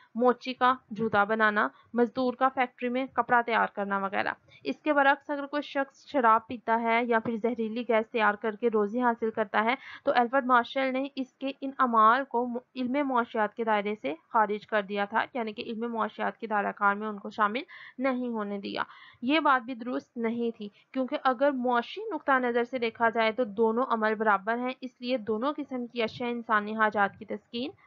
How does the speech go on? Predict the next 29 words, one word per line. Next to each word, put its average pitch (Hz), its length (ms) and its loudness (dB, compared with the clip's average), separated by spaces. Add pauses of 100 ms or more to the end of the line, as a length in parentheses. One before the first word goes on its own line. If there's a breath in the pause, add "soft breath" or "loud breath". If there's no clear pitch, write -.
(160 soft breath)
करती 214 300 -4
हैं। 214 160 -8 (380 loud breath)
चौथा 294 280 2
point 294 300 0
जो 285 80 -2
इसकी 285 200 -6
definition 262 520 -2
पे 269 80 2
उठाया 262 360 2
गया 240 220 2
था 262 180 2
वो 233 200 0
था 269 180 0 (400 loud breath)
फलाह 254 160 4 (100)
का 277 120 2
मफहूम 254 480 -6
वाजिया 220 380 2
नहीं 226 420 -6
है। 214 60 -6 (340 loud breath)
फलाह 285 180 4
को 311 140 -4
हम 302 180 0
लोग 294 160 0
मुख्तलिफ 269 360 -4
मायनों 262 300 2
में 262 100 0
ले 247 180 0
सकते 247 300 -6
हैं। 254 200 -2